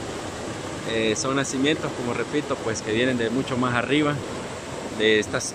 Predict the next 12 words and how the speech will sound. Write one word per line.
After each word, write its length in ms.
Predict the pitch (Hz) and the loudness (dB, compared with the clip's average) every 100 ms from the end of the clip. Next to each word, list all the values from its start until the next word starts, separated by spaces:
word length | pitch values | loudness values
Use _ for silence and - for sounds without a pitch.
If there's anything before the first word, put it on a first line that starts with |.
| 113 | 2
de 160 | 110 | 2
esta 200 | 139 131 | 2 -2
zona. 340 | - 185 175 165 160 - - - - - - - - - - - - - 117 | 2 2 4 2 -2 -6 -8 -8 -8 -10 -10 -10 -10 -10 -10 -10 -10 -8 -6
Y 80 | 117 | -4
pues 480 | - 117 101 - - - - - - - - - - | 0 2 2 -4 -6 -10 -10 -10 -10 -10 -10 -10 -8
tenemos 320 | 113 139 151 | -4 -2 0
lugares 280 | 151 151 160 | 0 2 2
bonitos 380 | 139 143 151 127 | 0 0 -2 -2
acá 380 | 120 - 143 139 | -4 -2 0 2
en 100 | 135 | 0
el 100 | 113 | -4
país 520 | - 117 165 170 - | -4 2 2 2 -2